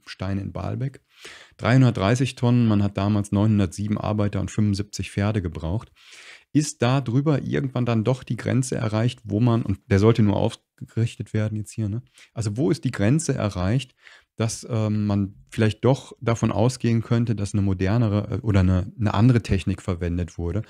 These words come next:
als einfach nur Manpower und Flaschenzüge? Könnte das sein, dass eben hier dann doch damals eine andere Technologie mit am Werk war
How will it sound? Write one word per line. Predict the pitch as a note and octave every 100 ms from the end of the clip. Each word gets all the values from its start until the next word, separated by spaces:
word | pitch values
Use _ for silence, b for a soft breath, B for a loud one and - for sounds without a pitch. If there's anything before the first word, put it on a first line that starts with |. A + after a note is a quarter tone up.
| B B
als | G#2 -
einfach | G2 G2 G2+
nur | F#2+
Manpower | F#2 F#2 G#2 G2 F#2+ F#2+ F2+
und | E2
Flaschenzüge? | - A2 G2 - E2+ E2+ A#2+ - _ _ _ _ _ _ B B B
Könnte | - A#2 B2+ B2
das | G#2+ -
sein, | F2+ F2+ G#2 C3+ - b b -
dass | G2+ -
eben | G2+ G#2
hier | F#2+ A2+ A2 A#2+
dann | A2+ G2 F2+
doch | G#2+ -
damals | G#2 G2+ G2+ G2
eine | -
andere | F#2 G2 G2
Technologie | - G2+ G2+ F#2 F2 F2 F#2+
mit | G#2 C3 -
am | C#3+ C3
Werk | C#3 D3 -
war | C#3+ D#3